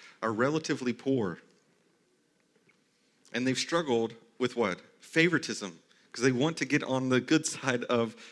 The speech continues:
the wealthy people. So when the wealthy p-, people come in, they're like, "Oh, we, we're so glad you're here. We're so glad you're here. Like, come sit up in the front." But my question with this, when I read this, is why? <laughs> Why, why does James,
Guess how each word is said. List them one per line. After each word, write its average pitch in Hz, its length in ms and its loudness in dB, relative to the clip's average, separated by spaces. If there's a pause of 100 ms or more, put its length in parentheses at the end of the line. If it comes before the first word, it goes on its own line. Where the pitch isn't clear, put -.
the 131 100 2
wealthy 143 320 2
people. 104 260 -4
So - 100 -10
when 113 100 -4
the 113 60 -2
wealthy 151 320 2
p-, - 260 -14
people 123 220 -2
come 131 160 -2
in, 123 80 0
they're 117 100 2
like, 101 180 0 (240)
"Oh, 127 260 -10
we, 123 120 -4
we're 123 220 -4
so 143 160 -4
glad 139 220 -2
you're 120 100 -2
here. 139 120 4
We're 131 60 4
so 131 140 -4
glad 131 160 4
you're 131 100 6
here. 139 140 4
Like, 120 140 4
come 135 160 -2
sit 139 180 -4
up 127 80 -2
in 123 80 -4
the 107 80 -4
front." - 480 -16 (1800)
But 135 100 -6
my 175 120 2
question 165 480 0
with 123 120 2
this, 117 440 0 (1000)
when 117 160 -2
I 123 60 0
read 123 240 2
this, 107 220 0
is 104 300 -10
why? 110 480 -6 (1400)
<laughs> - 600 -4
Why, 202 380 2
why 180 240 2
does 180 380 2 (220)
James, 113 600 2